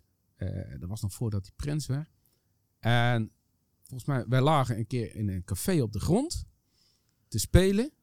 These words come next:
liggend. En, eh, heel die tent op zijn kop. En we stoppen en we kijken elkaar aan. Van, "Waar zijn wij nou mee bezig?" En meer even zo, het mo-, eh, het gaat mij om dat niet per se dat het met Bas was of zo, maar dat, dat, een,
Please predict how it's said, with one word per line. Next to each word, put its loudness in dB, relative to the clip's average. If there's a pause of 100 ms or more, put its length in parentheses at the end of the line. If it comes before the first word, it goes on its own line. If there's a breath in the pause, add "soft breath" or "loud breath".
(100)
liggend. -2 (880)
En, 0
eh, 4 (220)
heel 0
die -4
tent 2
op -6
zijn -6
kop. -4 (240)
En -4
we -8
stoppen -2
en -2
we -2
kijken -2
elkaar -4
aan. -6
Van, -10
"Waar -4
zijn -2
wij 2
nou 2
mee 2
bezig?" -2 (720 soft breath)
En 2
meer 4
even 4
zo, 2
het 2
mo-, 4
eh, -12
het -8
gaat 4
mij 4
om 2
dat 0
niet -4
per -10
se -2
dat -2
het -10
met -4
Bas 0
was -6
of -18
zo, -6
maar 2
dat, 2
dat, 0
een, 2